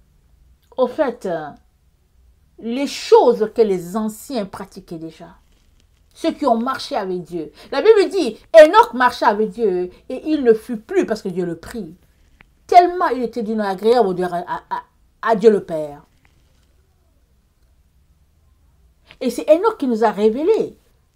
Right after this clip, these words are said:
tout ce qui va arriver sur la terre dans notre temps. Est-ce que tu as lu le livre d'Enoch ? Lis le livre d'Enoch, tu seras étonné.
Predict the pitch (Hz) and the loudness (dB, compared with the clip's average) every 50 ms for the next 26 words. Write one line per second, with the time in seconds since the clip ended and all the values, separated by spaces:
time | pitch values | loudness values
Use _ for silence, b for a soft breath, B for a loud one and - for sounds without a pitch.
0 | _ _ _ _ - 539 587 622 - - 440 427 359 349 349 311 277 247 240 233 | _ _ _ _ 8 10 10 10 10 6 4 4 4 6 8 8 8 8 6 4
1 | 233 311 285 226 208 208 220 214 B B _ - - 359 339 277 285 - 285 262 | 4 6 8 8 8 8 2 0 B B _ 0 4 6 6 6 6 4 4 4
2 | 226 220 214 214 220 202 - - 170 156 151 156 _ - _ _ _ _ _ _ | 4 4 2 0 -2 -4 -4 -4 -8 -8 -8 -12 _ -20 _ _ _ _ _ _
3 | _ _ _ _ _ 466 480 480 - - 440 440 - 427 381 359 339 294 277 285 | _ _ _ _ _ -6 -6 -4 -2 -4 -4 -2 -2 -4 -2 -2 -2 -2 -4 -6
4 | 294 269 254 240 233 240 233 240 - - - 302 320 480 554 571 587 554 427 349 | -8 -6 -4 -4 -4 -2 -4 -6 -8 -10 -12 -10 -10 -8 -8 -8 -4 -4 -2 0
5 | 339 359 330 277 269 262 285 269 - - 254 - 247 240 214 226 226 254 320 247 | 0 -2 -2 -2 -6 -8 -8 -10 -12 -16 -16 -8 -8 -8 -6 -4 -6 -6 -6 -10
6 | 170 - | -10 -14